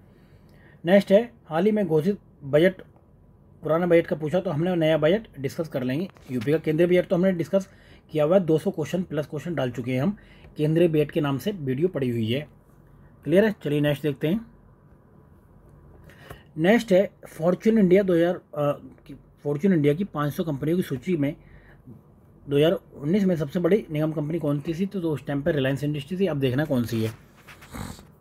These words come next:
चलिए next है, थिंक tank जनसंख्या समीक्षा report दो हज़ार बाईस के अनुसार कौन सा कथन सही है, तो current का question था ये, तभी का देखना है। Next है question, question पढ़ लो अभी, इसमें इकतीस में है,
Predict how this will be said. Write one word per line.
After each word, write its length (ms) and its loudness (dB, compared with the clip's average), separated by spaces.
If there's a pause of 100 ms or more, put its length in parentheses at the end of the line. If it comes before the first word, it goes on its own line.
(1600)
चलिए 220 4
next 220 0
है, 120 0
थिंक 440 -4
tank 240 0
जनसंख्या 540 0 (480)
समीक्षा 320 2
report 320 4
दो 60 0
हज़ार 160 4
बाईस 640 -2
के 100 -6
अनुसार 320 -2
कौन 340 -6
सा 120 -2
कथन 240 -4
सही 220 0
है, 60 2
तो 120 -4
current 240 -4
का 140 -8
question 280 -6
था 100 -4
ये, 140 -2 (100)
तभी 160 -4
का 100 -2
देखना 280 -2
है। 200 -4 (1300)
Next 220 0
है 140 6
question, 300 0
question 240 0
पढ़ 160 2
लो 80 4
अभी, 260 2
इसमें 260 -2
इकतीस 960 -6
में 120 6
है, 180 2